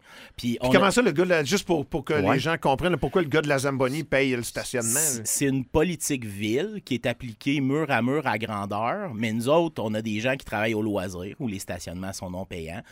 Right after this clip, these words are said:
Speaker 2: On a des gens qui travaillent aux usines des eaux, où t'as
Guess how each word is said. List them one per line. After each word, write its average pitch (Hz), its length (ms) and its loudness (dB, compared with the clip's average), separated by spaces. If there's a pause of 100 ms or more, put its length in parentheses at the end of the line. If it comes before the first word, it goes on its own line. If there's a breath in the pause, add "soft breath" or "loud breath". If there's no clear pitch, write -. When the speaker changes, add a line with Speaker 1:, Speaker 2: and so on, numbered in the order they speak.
(160 loud breath)
Speaker 2:
On 110 100 -4
a 113 60 -2
des 113 180 0
gens 139 180 0
qui - 80 -12
travaillent 117 300 0
aux 107 160 -2
usines 117 500 -2
des 95 380 -6
eaux, 87 220 -10 (320 soft breath)
où 135 140 -2
t'as 107 200 -2